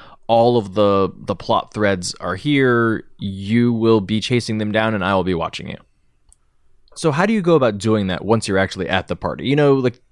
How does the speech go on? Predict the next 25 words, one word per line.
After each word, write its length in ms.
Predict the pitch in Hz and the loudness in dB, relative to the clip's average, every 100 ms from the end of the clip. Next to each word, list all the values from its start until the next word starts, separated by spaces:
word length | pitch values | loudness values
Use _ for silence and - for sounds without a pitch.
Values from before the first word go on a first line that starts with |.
| - | -8
the, 200 | - 120 123 - | -2 -2 -4 -8
the 80 | 123 | -4
characters 460 | 180 180 165 147 | 0 0 0 0
are 100 | 131 | 0
there, 560 | 110 113 123 123 120 120 | 0 2 4 4 2 0
and 220 | - 104 | -2 -2
they're 80 | 98 | 0
very 240 | 127 127 | 2 2
excited 600 | 107 - - 110 113 113 | 0 -6 -4 -2 0 0
about 220 | 98 101 | 0 0
the 80 | 98 | -2
things 160 | 107 98 | -4 -6
they're 100 | 95 | -4
going 220 | 92 101 | -2 -2
to 60 | 92 | -2
be 100 | 90 | -2
doing 360 | 175 180 135 | 2 4 2
there, 280 | 110 98 92 - - | 0 0 -2 -6 -10
but 100 | 104 | -4
how 140 | 104 | -2
do 60 | 90 | -2
you 60 | |
pull 180 | - 80 | -4 -6
it 40 | |
off? 300 | 65 - - | -6 -8 -14